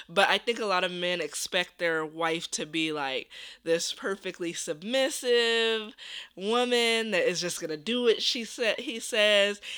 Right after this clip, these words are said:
but then it's gonna be independent and all that kinda stuff. But then I think that women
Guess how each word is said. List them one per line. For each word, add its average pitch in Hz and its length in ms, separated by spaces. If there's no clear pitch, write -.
but 180 240
then 208 140
it's 202 120
gonna 180 180
be 160 200
independent 233 960
and 170 180
all 185 140
that 185 180
kinda 185 200
stuff. 185 260
But 185 140
then 247 180
I 190 300
think 190 300
that 165 240
women 190 580